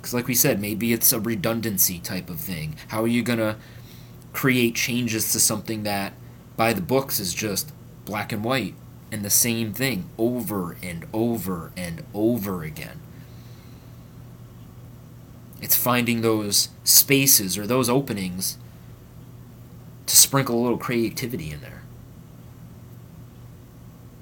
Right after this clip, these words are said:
You know, something that I like to do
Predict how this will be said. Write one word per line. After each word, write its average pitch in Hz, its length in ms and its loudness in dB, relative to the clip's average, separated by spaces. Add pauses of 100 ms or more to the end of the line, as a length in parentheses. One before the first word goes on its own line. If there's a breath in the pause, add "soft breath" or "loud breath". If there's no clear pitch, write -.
(1800 loud breath)
You 120 80 -2
know, 117 60 0
something 123 380 4
that 110 260 2
I 110 200 2
like 107 400 2
to - 120 -6
do 80 340 -8